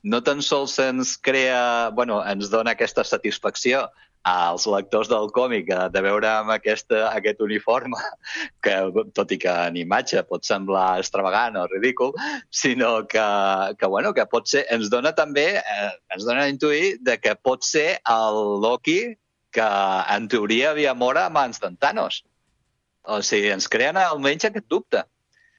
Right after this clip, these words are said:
Llavors, ho fan d'una manera molt hàbil i, i, bueno, i de manera brutal. Jo crec que, que tots els lectors de còmic, ja, ja dic, s'ho fan de tal manera que ho fan tot diferent, però que, eh, fan coses que ens encanten als lectors de còmic.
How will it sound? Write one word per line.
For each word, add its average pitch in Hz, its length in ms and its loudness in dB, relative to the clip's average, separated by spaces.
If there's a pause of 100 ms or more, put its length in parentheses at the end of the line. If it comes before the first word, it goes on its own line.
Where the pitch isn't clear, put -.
(280)
Llavors, 107 800 0
ho 101 240 2
fan 95 240 -2
d'una 107 180 0
manera 104 540 0
molt 95 240 0
hàbil 101 320 0
i, 90 140 -2 (340)
i, 78 80 -18 (240)
bueno, 76 300 -8 (240)
i 80 80 -10
de 80 100 -10
manera 78 800 -2
brutal. 85 440 -2
Jo 82 140 -2
crec 78 220 -6
que, 90 80 4 (480)
que 190 200 2
tots 135 200 2
els 120 120 0
lectors 98 340 0
de 95 100 0
còmic, 101 320 -2
ja, 80 240 -4 (200)
ja 98 140 2
dic, 82 220 -12 (320)
s'ho 110 160 2
fan 170 160 0
de 151 120 4
tal 123 160 2
manera 131 240 2
que 113 100 0
ho 110 120 -8
fan 92 180 0 (160)
tot 139 200 -2
diferent, 131 380 0 (300)
però 101 240 2
que, 101 120 2
eh, 92 340 0 (100)
fan 107 200 0
coses - 240 -2
que 104 100 0
ens 85 140 -6
encanten 80 480 -4
als 71 160 -16
lectors - 320 -20
de - 80 -20
còmic. 71 240 -18